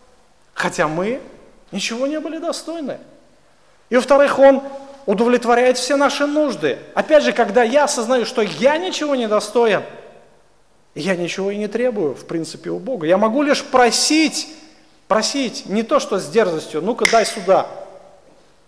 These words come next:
Ты обязан мне давать, как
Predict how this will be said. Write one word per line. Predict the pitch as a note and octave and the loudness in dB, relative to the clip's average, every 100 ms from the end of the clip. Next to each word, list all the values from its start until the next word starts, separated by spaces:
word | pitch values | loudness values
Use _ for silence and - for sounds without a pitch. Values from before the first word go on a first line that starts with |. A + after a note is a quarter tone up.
| _ _ _ _ _ _ _ _ _ _ _ _ _ - | _ _ _ _ _ _ _ _ _ _ _ _ _ 0
Ты | A#3+ | 6
обязан | A#3+ A#3+ D4 C#4 G#3+ G#3 | 6 8 6 6 4 0
мне | G3 | 2
давать, | F#3+ F3+ D#3 | 4 4 4
как | - F3 E3 | 2 -2 -2